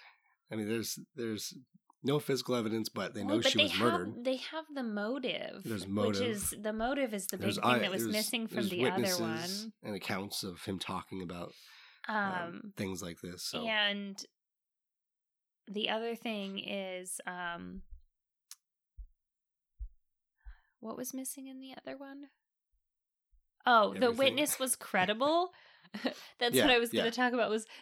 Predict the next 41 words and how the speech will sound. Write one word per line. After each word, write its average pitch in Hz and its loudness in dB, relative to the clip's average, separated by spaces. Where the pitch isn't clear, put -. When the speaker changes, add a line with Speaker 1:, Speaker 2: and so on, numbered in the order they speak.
Speaker 2:
there 233 4
was 247 2
this 247 -2
other 247 4
woman 214 2
in, 202 -2
um, 185 -4
mine 226 -4
who 190 -4
was 196 -6
like, 196 -2
"Oh, 208 8
he, 196 -4
he 202 -6
told 220 -6
me 196 -2
about 165 -2
it," 180 -6
but - -16
she - -10
was 185 -8
completely 190 -6
not 180 -4
credible, 202 -6
so. - -8
Speaker 1:
Yeah, 120 0
no, 117 2
Speaker 2:
Yeah. 110 0
Speaker 1:
this 117 -2
was 104 -2
a 101 -4
friend 104 -2
of, 92 -10
of 101 -4
both 104 -2
of 85 -10
them, 87 -12
and 101 -12
she - -6
recounted 95 -10
the, 87 -12